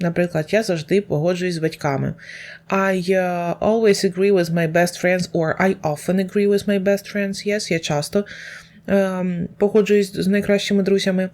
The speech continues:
I sometimes agree with my teachers, або I often agree with my teachers. Я с-, інколи чи часто погоджуюсь з вчителями. And what about changing your opinion?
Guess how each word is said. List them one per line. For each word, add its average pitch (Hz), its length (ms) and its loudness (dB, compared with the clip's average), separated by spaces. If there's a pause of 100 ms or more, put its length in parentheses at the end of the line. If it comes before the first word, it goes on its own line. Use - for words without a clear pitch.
(180)
I 202 140 2
sometimes 185 760 0
agree 202 280 2
with 202 160 2
my 196 300 2
teachers, 196 400 -2
або 180 340 0
I 185 220 2
often 180 460 0
agree 208 180 0
with 208 200 0
my 202 260 0
teachers. 202 440 -2 (520)
Я 208 140 4
с-, 196 180 -2
інколи 190 460 2
чи 180 140 -2
часто 170 400 -2
погоджуюсь 202 500 2
з - 20 -10
вчителями. 202 580 0 (420)
And 330 180 2
what 277 240 2
about 214 440 2
changing 190 380 2
your 170 280 0
opinion? 143 440 0